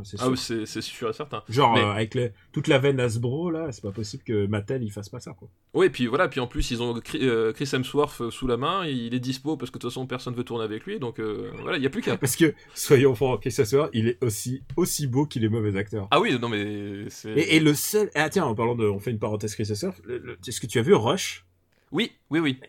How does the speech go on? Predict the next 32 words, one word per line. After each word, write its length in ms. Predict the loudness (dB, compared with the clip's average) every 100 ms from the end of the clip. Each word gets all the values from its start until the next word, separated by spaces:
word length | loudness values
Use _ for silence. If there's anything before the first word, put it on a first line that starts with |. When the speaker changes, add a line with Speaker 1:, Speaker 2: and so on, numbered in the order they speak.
| _
Speaker 1:
Il 160 | 0 0
est 120 | 0 -4
très 340 | -4 0 2
bien 180 | 4 2
dans 140 | 2
Rush. 400 | 0 -2 -6 -12 -6
Speaker 2:
Oui, 140 | -4 2
dans 140 | 4
Speaker 1:
Parce 120 | 4 2
Speaker 2:
Rush. 40 |
Speaker 1:
qu'il 100 | 2
joue 220 | 6 6
un 80 | 6
connard. 560 | 6 4 6 2 0 -2
Speaker 2:
Oui, 160 | -2 0
il 80 | -2
joue 160 | -2
un 60 | -2
connard 260 | -2 -4 -4
parfait. 320 | -6 -8 -12 _ _ _
Speaker 1:
Il 40 | -2
Speaker 2:
Ouais. 60 | 0
Speaker 1:
est, 120 | 0
il 80 | -2
est 120 | -4
extraordinaire 480 | -6 -8 -4 -2 0
dans 100 | -2
Rush, 180 | -4 -4
voilà. 280 | -6 -4 -6
Speaker 2:
Ouais. 80 | -6
Speaker 1:
On 40 | -10
peut, 180 | -10